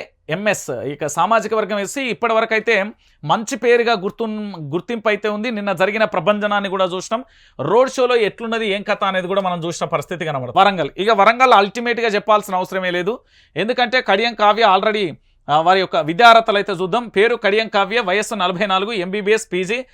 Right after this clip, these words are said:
ఆ, సామాజిక వర్గం ఎస్సీ. ఉమ్, దా-, ఎస్సీ, ఎస్సీ గుర్తుపెట్టుకోరి. తండ్రి నుండి వచ్చిన వారసత్వం ఎస్సీ ఎట్లయిందో ప్రపంచంలో ఇదొక వింత.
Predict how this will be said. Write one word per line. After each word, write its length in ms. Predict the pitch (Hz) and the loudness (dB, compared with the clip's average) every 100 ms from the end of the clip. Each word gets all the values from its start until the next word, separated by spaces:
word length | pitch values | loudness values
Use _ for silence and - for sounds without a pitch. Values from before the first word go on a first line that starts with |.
| _ _ - | _ _ -2
ఆ, 80 | 151 | 0
సామాజిక 480 | 160 202 254 240 226 | 4 4 6 4 2
వర్గం 320 | 220 208 214 | 0 0 -4
ఎస్సీ. 300 | 180 185 180 _ _ | -4 -4 -6 _ _
ఉమ్, 180 | 170 254 339 _ _ _ - | -10 -10 -12 _ _ _ -2
దా-, 180 | 147 - | -2 0
ఎస్సీ, 380 | 180 208 240 190 _ _ _ _ - | -2 -2 -4 -6 _ _ _ _ -4
ఎస్సీ 260 | 185 269 | -2 -2
గుర్తుపెట్టుకోరి. 680 | 202 220 262 247 - 165 123 _ _ 185 | -4 -4 0 0 0 -6 -6 _ _ -2
తండ్రి 260 | 208 269 | 0 -2
నుండి 280 | 262 262 254 | -6 -6 -2
వచ్చిన 300 | 247 240 226 | -2 0 2
వారసత్వం 500 | 208 208 214 208 240 | 6 4 4 -4 -4
ఎస్సీ 240 | 190 - | -4 -2
ఎట్లయిందో 600 | 220 196 202 196 214 165 - _ _ _ | -4 -2 -2 0 0 -2 -6 _ _ _
ప్రపంచంలో 520 | - 165 214 262 254 254 | -6 2 2 2 4 4
ఇదొక 240 | 233 226 | 2 -2
వింత. 420 | 180 185 180 123 | -4 0 0 0